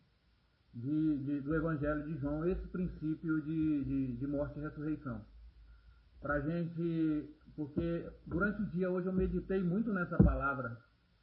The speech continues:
e, e, assim, é um aprendizado muito, é,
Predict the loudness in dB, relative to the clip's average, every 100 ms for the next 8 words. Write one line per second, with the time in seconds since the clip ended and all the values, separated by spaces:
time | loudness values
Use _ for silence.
0 | _ _ -6 -2 0 2 0 0 -2 -6
1 | -16 -18 -8 -4 -2 -2 -2 -2 -2 0
2 | -2 -6 -12 -14 -18 -20 _ -20 -6 -2
3 | 0 0 0 0 0 2 4 4 4 2
4 | 2 2 2 0 2 2 0 -2 -8 _
5 | _ _ _ -20 -20 -14 -8 -4 -2 -2
6 | 0 0 0 -2 -2